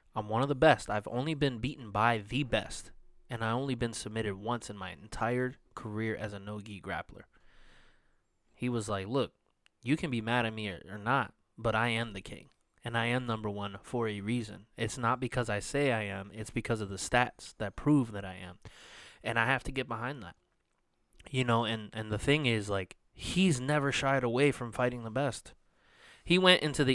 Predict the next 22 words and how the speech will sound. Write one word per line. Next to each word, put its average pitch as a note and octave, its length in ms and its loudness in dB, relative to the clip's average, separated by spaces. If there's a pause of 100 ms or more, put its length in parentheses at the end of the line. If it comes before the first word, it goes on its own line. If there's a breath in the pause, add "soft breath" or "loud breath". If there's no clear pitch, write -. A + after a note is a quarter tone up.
(120)
E - 20 6
B C#3 180 4
I C#3+ 140 10
tournament C#3 560 2
knowing C3 380 2
that A2 160 0
Craig C3 260 2
Jones B2+ 260 0
was G#2+ 180 -2
there. G2 260 0 (140)
Pretty A3+ 220 4
much D3+ 380 2
what B2+ 420 -2
most B2+ 280 -2
people B2+ 240 2
thought B2+ 240 8
was A#2+ 160 -2
his G#2+ 120 -8
kryptonite. - 560 -2 (540 soft breath)
Just - 300 2
as G#2+ 100 0
strong, A#2 540 2